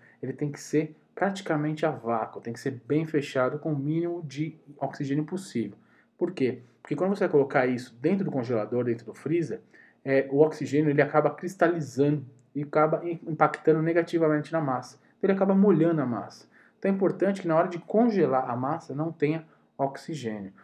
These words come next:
Como é que você pode fazer isso? Existem embalagens, existem máquinas a vácuo que você compra, tem aquelas máquinas caseiras também que não são tão caras, ou você pode usar uma vasilha grande de água. Nessa vasilha você põe a água, você coloca o saquinho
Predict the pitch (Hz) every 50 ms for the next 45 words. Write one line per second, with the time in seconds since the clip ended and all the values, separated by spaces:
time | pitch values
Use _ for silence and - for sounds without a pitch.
0 | _ _ - - 147 147 147 175 170 - 170 - - 156 156 - 165 156 165 170
1 | 160 117 95 92 - - _ _ _ _ _ _ _ _ _ - 139 156 165 156
2 | 175 170 165 151 139 135 131 131 139 135 127 - - 135 131 127 131 - 147 135
3 | 131 143 165 170 - 156 135 127 127 117 110 - 110 113 120 135 - - 202 196
4 | - - - 127 120 117 - 127 120 - - 110 123 135 - 123 - 127 120 -
5 | 151 147 147 147 139 131 - 143 139 139 - 170 156 127 120 127 135 139 135 -
6 | 113 107 113 123 120 - 135 156 160 - 147 135 135 127 123 120 - 120 120 120
7 | 139 151 - - _ _ _ _ _ - - - 180 202 208 196 190 190 175 165
8 | - 165 165 156 139 135 151 156 156 156 - - _ _ _ _ - 143 147 147
9 | 151 151 147 135 139 156 175 175 156 135 135 135 147 156 151 135 120 117 113 113
10 | 104 98 104 - 131 151 - - _ _ _ _ _ _ _ _ _ _ _ _
11 | _ 143 156 175 170 - 156 143 135 117 110 123 156 165 143 123 - - - 117
12 | - 170 190 190 160 147 160 180 175 139 117 - - _ _ _ 117 113 - 156
13 | - 147 143 135 139 139 - - 147 139 - - - 147 160 160 156 156